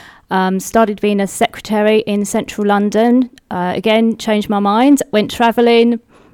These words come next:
met somebody who was able to give me a bit of advice, and I ended up, when I came back to the U K, uh, back into law by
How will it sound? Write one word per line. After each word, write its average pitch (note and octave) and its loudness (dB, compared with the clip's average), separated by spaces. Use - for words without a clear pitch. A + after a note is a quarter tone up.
met A3+ 0
somebody G#3+ 2
who G#3 2
was G3+ 0
able G#3 0
to G3 -4
give G3+ -2
me G#3+ 2
a G#3 0
bit G#3+ 0
of G#3 2
advice, G#3+ 0
and G#3 -2
I A3 2
ended A3+ 2
up, - 0
when G#3+ 0
I G3+ -2
came A3 -4
back - -4
to - -12
the G#3+ -2
U A3 0
K, A3+ 0
uh, A3 2
back A#3+ 0
into A#3+ 4
law B3 6
by G#3+ 4